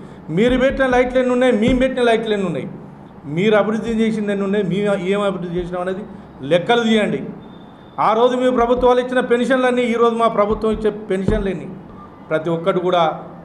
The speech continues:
పరిగణనలో తీసుకోవాల్సిన అవసరం వస్తుందని చెప్పి పెద్దలు ప్రకాష్ రెడ్డి గారు మరి గమనించాలే.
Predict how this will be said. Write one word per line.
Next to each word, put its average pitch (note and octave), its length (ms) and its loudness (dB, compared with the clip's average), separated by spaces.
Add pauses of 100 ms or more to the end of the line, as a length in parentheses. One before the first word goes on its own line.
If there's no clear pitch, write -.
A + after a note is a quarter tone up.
పరిగణనలో G3+ 440 2
తీసుకోవాల్సిన F#3 480 -2
అవసరం E3+ 280 -2
వస్తుందని E3+ 380 -4
చెప్పి E3 260 -2 (540)
పెద్దలు E3+ 300 2
ప్రకాష్ F3+ 360 0
రెడ్డి E3 160 -4
గారు E3+ 400 2 (260)
మరి D#3+ 160 0 (100)
గమనించాలే. G3 800 4